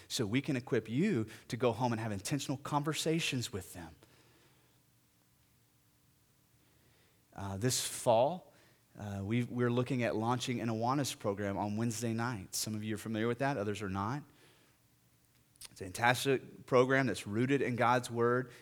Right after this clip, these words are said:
teaching Scriptures to children in a way where they can get it and they can absorb it and they can hold on to it.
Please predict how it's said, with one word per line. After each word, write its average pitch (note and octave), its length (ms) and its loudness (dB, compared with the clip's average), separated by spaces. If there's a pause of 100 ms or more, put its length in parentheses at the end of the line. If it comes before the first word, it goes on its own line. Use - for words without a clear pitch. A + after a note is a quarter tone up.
(100)
teaching A#2 260 -2
Scriptures B2 520 -2
to A2+ 120 -8
children C3+ 480 0 (320)
in A2+ 160 -2
a G#2 60 0
way B2 220 6
where A#2 120 4
they G2 100 0
can G2 280 -6
get B2+ 240 6
it D3 140 6
and F#2+ 100 -6
they F2+ 60 -6
can F2+ 260 -8
absorb B2 400 2
it C3+ 60 8
and G#2 80 -2
they F#2 80 -4
can F#2 100 -10
hold G2+ 220 -4
on C3+ 240 4
to C#3+ 240 2
it. D3+ 200 4